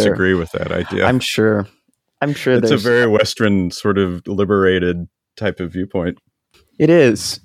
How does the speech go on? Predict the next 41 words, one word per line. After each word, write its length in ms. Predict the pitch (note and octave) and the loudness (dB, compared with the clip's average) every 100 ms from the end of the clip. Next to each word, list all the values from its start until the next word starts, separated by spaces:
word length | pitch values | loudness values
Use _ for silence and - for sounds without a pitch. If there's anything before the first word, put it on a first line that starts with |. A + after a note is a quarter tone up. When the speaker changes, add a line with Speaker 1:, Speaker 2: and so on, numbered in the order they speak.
| - | -6
Speaker 2:
It 100 | B2 | 0
is. 320 | A#2+ A2+ - | 0 0 0
And, 260 | G#2+ A2 A2 | 0 2 2
um, 480 | A2 A2 G#2+ G#2+ - _ _ _ _ _ - | 2 2 0 -2 -6 _ _ _ _ _ -4
we're 300 | C3+ C#3 C3+ | -2 0 0
in 140 | C3 | 2
the 160 | A2+ G#2 | 0 2
Western 500 | G#2+ G#2+ - G#2+ G#2 | 0 -2 -2 -4 -2
philosophical 840 | - G#2+ G#2+ G#2 G#2 - - F#2+ | -2 -2 0 0 -2 -4 -6 -6
tradition, 580 | - G2+ G#2 - G#2 G2+ _ _ - | -6 -6 -6 -2 -4 -4 _ _ -4
like 180 | G#2 - | -2 0
we 100 | G#2+ | 0
say 200 | - G#2 | 2 2
a 100 | G#2 | 2
lot, 420 | G2 G2 G2 G2 _ _ - | 2 2 2 -2 _ _ -4
and 160 | A2 A2 | 0 4
that 140 | A2 | 4
informs 500 | A2 G#2 - G2+ G2+ | 2 0 0 2 2
a 60 | G2+ | 0
lot 260 | G2+ G2 - | 2 0 0
how 80 | G2+ | -2
we 140 | G2 | -2
think 240 | - D3 | 0 0
about 240 | - C3+ - - | 0 -2 -2 -2
things 420 | A#2+ A2+ A2 - | 0 0 -4 -4
too. 320 | - A2+ C#3 | 2 2 2
Speaker 1:
Sure. 260 | F#3 E2+ A2 _ _ _ _ _ - | -2 -6 -10 _ _ _ _ _ -6
Speaker 2:
I 120 | A2+ | -4
think 240 | A2+ A2+ | -2 0
in 120 | A2 | 2
the 80 | G#2+ | 2
West, 460 | F#2+ G2+ G#2 - - | 2 2 2 -4 -2
that's, 340 | G#2+ - - - - - | -2 0 -8 -14 -20 -6
that's 200 | - A#2+ | -2 0
not 240 | A#2+ A2+ - | 2 2 2
surprising 800 | G#2+ - G#2+ G#2+ G#2 G#2+ G#2 G#2 | -4 0 2 4 4 2 2 2
as 100 | G#2 | 2
an 120 | G#2+ | 2
evolution 600 | G#2+ G#2 G#2 G2+ - G#2 | 2 2 2 0 -2 -2
of, 160 | G2 - | -2 0
like, 320 | F#2+ E2+ | 0 -2